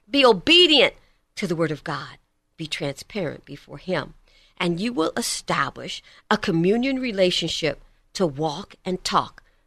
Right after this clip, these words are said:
with the Father. You will be unmovable, unshakable in the days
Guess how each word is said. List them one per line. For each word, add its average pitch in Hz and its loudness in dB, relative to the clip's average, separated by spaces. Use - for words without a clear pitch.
with 165 -6
the 180 -2
Father. 135 -8
You 254 -4
will 220 0
be 180 -6
unmovable, 233 -8
unshakable 196 0
in 190 6
the 185 2
days 139 -2